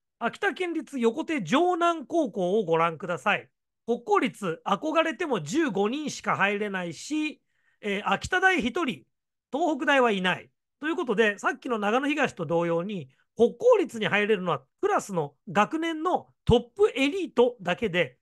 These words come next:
現実には私立。というわけで、いわゆるマーチ日東駒線的な生徒は東北学院へ行き、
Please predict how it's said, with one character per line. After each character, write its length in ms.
現 220
実 220
に 60
は 100
私 120
立。 300
と 80
い 40
う 40
わ 80
け 80
で、 280
い 80
わ 100
ゆ 60
る 380
マ 180
ー 60
チ 120
日 160
東 160
駒 200
線 200
的 200
な 80
生 200
徒 120
は 120
東 320
北 120
学 260
院 160
へ 80
行 180
き、 320